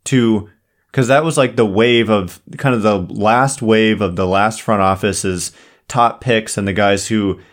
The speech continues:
it seemed like had the best chance. Well, I mean, we've got Elliot Ramos. That was an international signing, but,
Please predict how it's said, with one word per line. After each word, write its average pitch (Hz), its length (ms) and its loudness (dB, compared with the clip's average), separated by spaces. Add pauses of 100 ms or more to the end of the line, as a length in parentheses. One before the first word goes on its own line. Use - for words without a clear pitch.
(140)
it 123 140 -4
seemed 123 320 0
like 104 160 2
had 110 160 -2
the 98 80 -2
best 107 340 -2
chance. - 520 -2 (840)
Well, 127 220 4
I 117 40 2
mean, 120 180 -2
we've 120 160 0
got 131 200 2
Elliot 113 300 2
Ramos. 120 440 0
That 113 100 2
was 110 180 2
an 107 80 -2
international 104 960 -2
signing, 110 680 0 (420)
but, 110 380 0